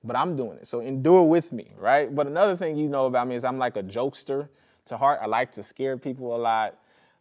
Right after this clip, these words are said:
Uh, if I see you kinda with your back turned, I might just jump out. Uh, I, you know, my love language is sarcasm.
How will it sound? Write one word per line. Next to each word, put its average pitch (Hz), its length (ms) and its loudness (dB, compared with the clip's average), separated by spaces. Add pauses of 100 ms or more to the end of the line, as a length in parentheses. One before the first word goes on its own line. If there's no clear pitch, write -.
Uh, 104 320 -4
if - 60 -16
I 107 120 0
see 143 260 -2
you 135 240 0
kinda 120 500 -2
with 107 140 -10
your 98 80 -8
back 120 280 2
turned, 120 280 -8
I 101 60 -6
might 117 280 -6
just 113 240 -12
jump 113 220 -8
out. 107 380 -2 (600)
Uh, 104 580 -2
I, 104 140 -8 (400)
you 113 100 -6
know, 120 140 -4
my 117 120 0
love 120 260 2
language 120 320 -6
is 110 100 -10
sarcasm. 110 920 -2